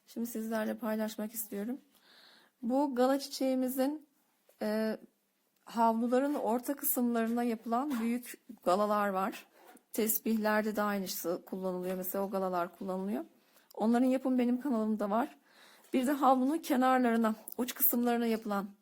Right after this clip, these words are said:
galalar var. Onların da yapımı kanalımda olması lazım. Bu da böyle minik minik yazmalar için çok güzel duracak bir model.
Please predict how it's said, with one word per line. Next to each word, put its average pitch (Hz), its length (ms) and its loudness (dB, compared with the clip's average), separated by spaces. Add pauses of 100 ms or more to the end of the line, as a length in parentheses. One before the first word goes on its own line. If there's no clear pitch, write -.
(500)
galalar 196 460 2
var. 208 340 -2
Onların 240 340 2
da 208 60 -2
yapımı 190 280 -4
kanalımda 190 440 -4
olması 190 340 -4
lazım. 196 360 -4 (500)
Bu 269 120 2
da 269 200 4 (560)
böyle 247 320 4
minik 254 360 0
minik 214 440 -4 (380)
yazmalar 233 500 2
için 226 280 -6
çok 262 340 -8
güzel 202 380 -4
duracak 208 480 -4 (440)
bir 226 120 0
model. 220 420 2